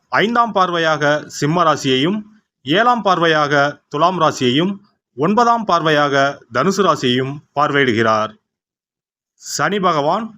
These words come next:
மூணாம் பார்வையாக மேச ராசியையும், ஏழாம் பார்வையாக சிம்ம ராசியையும், பத்தாம் பார்வையாக விருச்சிக ராசியையும் பார்வையிடுகிறார். பிறக்கின்ற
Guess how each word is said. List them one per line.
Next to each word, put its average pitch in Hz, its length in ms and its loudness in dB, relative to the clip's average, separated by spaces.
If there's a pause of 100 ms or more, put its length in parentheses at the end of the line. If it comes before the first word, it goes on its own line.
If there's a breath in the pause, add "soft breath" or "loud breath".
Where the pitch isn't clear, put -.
(300)
மூணாம் 233 400 0
பார்வையாக 160 760 2
மேச 165 300 -2
ராசியையும், 143 580 0 (400)
ஏழாம் 226 460 0
பார்வையாக 156 760 0
சிம்ம 175 400 0
ராசியையும், 147 520 0 (560 soft breath)
பத்தாம் 233 400 -2
பார்வையாக 151 760 2 (180)
விருச்சிக 143 380 0
ராசியையும் 139 560 0 (120)
பார்வையிடுகிறார். 113 720 0 (680)
பிறக்கின்ற 208 720 0